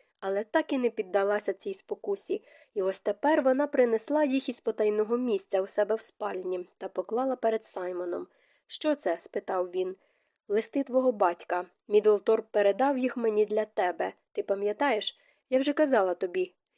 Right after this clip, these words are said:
Він кивнув головою, спокійно кивнув головою.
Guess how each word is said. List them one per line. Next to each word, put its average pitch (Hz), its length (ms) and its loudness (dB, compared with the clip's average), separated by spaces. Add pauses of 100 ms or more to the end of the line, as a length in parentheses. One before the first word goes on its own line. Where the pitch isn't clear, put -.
(120)
Він 294 240 0
кивнув 220 420 2
головою, 185 640 0 (260)
спокійно 240 600 -4
кивнув 214 420 -2
головою. 196 640 -2